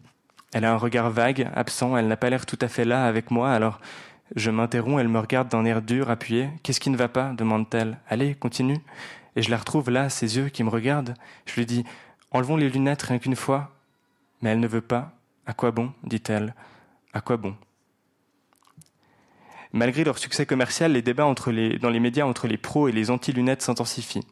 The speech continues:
Ceux qui veulent les faire interdire disent qu'on court au désastre, qu'on n'aurait jamais dû rendre ça possible.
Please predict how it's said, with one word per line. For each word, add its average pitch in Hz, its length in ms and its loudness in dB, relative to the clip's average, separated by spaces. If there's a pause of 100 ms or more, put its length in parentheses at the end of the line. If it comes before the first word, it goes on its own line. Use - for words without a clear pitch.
(840)
Ceux - 140 0
qui 139 140 -2
veulent 135 180 4
les 123 100 4
faire 120 200 2
interdire 127 420 2
disent 123 140 -6
qu'on 120 120 -2
court 123 200 0
au 120 80 2
désastre, 120 420 0
qu'on 120 140 0
n'aurait 110 180 2
jamais 131 240 2
dû 127 140 0
rendre 120 160 0
ça 117 160 0
possible. 110 440 -2